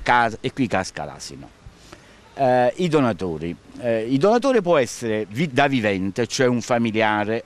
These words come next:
ma anche un estraneo, purché non vi sia alcun compenso, alcuna tracciabilità di qualsiasi cosa, eh. Non so, anche il regalo di una bibita,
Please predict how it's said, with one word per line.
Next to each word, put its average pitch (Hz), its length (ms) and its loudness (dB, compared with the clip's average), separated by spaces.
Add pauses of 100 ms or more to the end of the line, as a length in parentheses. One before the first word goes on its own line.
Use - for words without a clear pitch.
(120)
ma 180 300 -2
anche 233 220 -4
un 165 120 -2
estraneo, 90 680 -2
purché - 280 -8
non 180 160 -6
vi 180 100 -10
sia 180 320 -2
alcun 214 400 -4
compenso, 107 840 -2 (280)
alcuna 156 760 -2 (160)
tracciabilità 131 1000 -2
di 139 180 -4
qualsiasi 135 720 -2
cosa, 110 600 0
eh. 156 100 -2 (240)
Non 123 100 -16
so, 131 100 0
anche 135 260 0
il 127 100 -2
regalo 123 400 2
di 117 100 -4
una 117 200 2
bibita, 98 680 -2